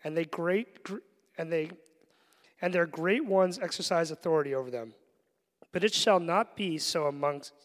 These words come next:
you. But whoever would be great among you must be your servant,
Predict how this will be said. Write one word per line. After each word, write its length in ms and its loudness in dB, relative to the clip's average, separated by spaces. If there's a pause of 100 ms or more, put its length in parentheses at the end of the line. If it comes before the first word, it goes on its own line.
you. 360 -6 (680)
But 140 -4
whoever 420 6
would 220 4
be 180 -2
great 340 2
among 360 -4
you 300 -6 (140)
must 280 -6
be 60 -6
your 200 -4
servant, 580 -8